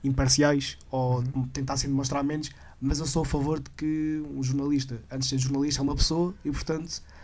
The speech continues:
Speaker 2: É
Speaker 1: eh,
Speaker 2: verdade,
Speaker 1: pode e
Speaker 2: confirmo.
Speaker 1: deve, eh, mostrar emoções, eh, quanto ao seu clube. Concordas com isto?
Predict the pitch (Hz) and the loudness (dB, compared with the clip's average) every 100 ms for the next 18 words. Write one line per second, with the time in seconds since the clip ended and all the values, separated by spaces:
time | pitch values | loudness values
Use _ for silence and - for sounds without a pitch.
0 | - - 127 135 127 110 - 131 165 170 | -20 -6 -2 2 2 0 2 6 8 8
1 | 165 165 - - - 151 156 147 147 147 | 6 4 2 -8 -8 -6 -4 -4 -4 -4
2 | 147 135 - - 131 151 147 151 - 156 | -4 -6 -10 -8 -2 2 2 4 4 4
3 | 151 151 - 135 143 143 135 135 135 135 | 0 -2 -8 -6 -6 -4 -4 -2 0 0
4 | 127 107 - - - - 127 135 131 - | -2 -6 -8 -18 -16 -8 -2 0 0 2
5 | 127 147 - - - | 0 0 -8 -12 -14